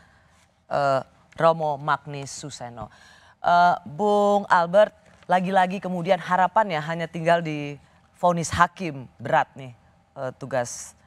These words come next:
hakim, karena begitu kemudian semua mengatakan hanya tinggal di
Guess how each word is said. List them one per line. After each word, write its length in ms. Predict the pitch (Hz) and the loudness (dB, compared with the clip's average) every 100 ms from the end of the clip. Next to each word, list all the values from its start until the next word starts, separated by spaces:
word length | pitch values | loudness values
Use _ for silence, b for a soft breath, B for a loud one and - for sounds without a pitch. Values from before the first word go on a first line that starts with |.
| b - | b -8
hakim, 480 | 135 - 151 131 | -8 -6 -10 -10
karena 480 | 131 139 143 160 156 b b b b | -4 -4 0 0 0 b b b b
begitu 320 | 147 151 - - | -10 -10 -12 -10
kemudian 400 | 170 165 180 175 | -6 -2 0 -2
semua 400 | - 208 214 196 | -2 -2 2 2
mengatakan 400 | 190 175 170 175 | 0 -2 -2 -2
hanya 160 | 170 156 | -4 -6
tinggal 400 | 147 147 147 147 | -8 -4 -4 -4
di 240 | 139 135 | -10 -14